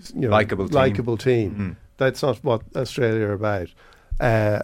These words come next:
Speaker 1: and it's, this is a, a likeable Australian, uh, team in itself, but they have come into this without, without just going to win it, and they have a much more,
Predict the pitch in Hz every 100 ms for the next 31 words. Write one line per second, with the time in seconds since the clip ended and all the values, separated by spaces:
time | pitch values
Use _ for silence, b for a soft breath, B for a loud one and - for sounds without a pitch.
0 | - 127 127 - - 156 165 127 123 -
1 | 127 123 120 123 117 107 107 - 120 101
2 | 101 95 - - - - 165 - 117 110
3 | 104 98 - 151 117 - - B B -
4 | 127 147 156 156 127 - - 120 117 104
5 | 110 104 98 - - 110 123 117 - -
6 | 120 113 143 131 127 - - - - 120
7 | 113 104 104 107 87 - - _ _ _
8 | _ _ _ 123 107 120 120 117 131 123
9 | 135 113